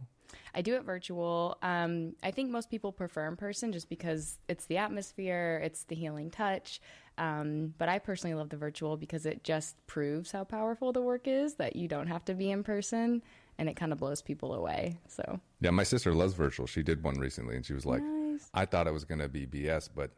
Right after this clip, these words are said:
Speaker 2: she's like, "I had this whole experience and da da da." So that's amazing that you can do it virtual.
Speaker 1: Yeah.
Speaker 2: Just opens up a lot of possibilities.
Speaker 1: Yeah, it's really great.
Speaker 2: So I'm excited for this episode because I had a client before I left Seattle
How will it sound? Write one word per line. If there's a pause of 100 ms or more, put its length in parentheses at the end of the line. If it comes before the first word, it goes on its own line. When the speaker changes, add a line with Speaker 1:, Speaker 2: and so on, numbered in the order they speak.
(160)
Speaker 2:
she's
like,
"I
had
this
whole
experience
and
da
da
da." (420)
So (920)
that's
amazing
that
you
can
do
it
virtual. (240)
Speaker 1:
Yeah.
Speaker 2:
Just
opens
up
a
lot
of
possibilities.
Speaker 1:
Yeah, (260)
it's
really
great.
Speaker 2:
So
I'm
excited
for
this
episode
because (400)
I
had
a
client
before
I
left
Seattle